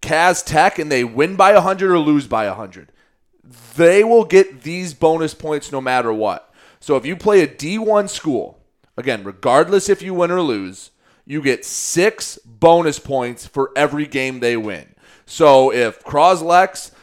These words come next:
plays Cas Tech and loses week one and they go nine and oh, you get, besides the game you played them in, you get six bonus points per win.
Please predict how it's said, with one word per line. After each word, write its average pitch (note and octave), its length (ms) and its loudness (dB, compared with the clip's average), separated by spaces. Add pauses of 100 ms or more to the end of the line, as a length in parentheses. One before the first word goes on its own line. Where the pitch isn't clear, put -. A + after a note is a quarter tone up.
(120)
plays A#2+ 340 -4
Cas D3+ 440 0
Tech E3+ 360 0
and B2 240 -8
loses D#3+ 380 -2
week D#3 300 -10
one E3 460 -2 (240)
and C3+ 200 -6
they C#3+ 160 2
go A#2+ 540 0 (200)
nine D3 420 -2
and D3 120 -2
oh, E3 440 -2 (240)
you D3+ 200 -10
get, D3+ 480 2
besides D#3 500 0
the F3+ 100 0
game F3 220 -4
you F3+ 120 -8
played E3 320 2
them A#2 140 -8
in, A2 200 -8 (160)
you B2+ 140 -12
get B2+ 140 -6
six - 360 -6
bonus D3+ 380 0
points C3+ 340 -10
per C3+ 240 -6
win. G#2 320 -10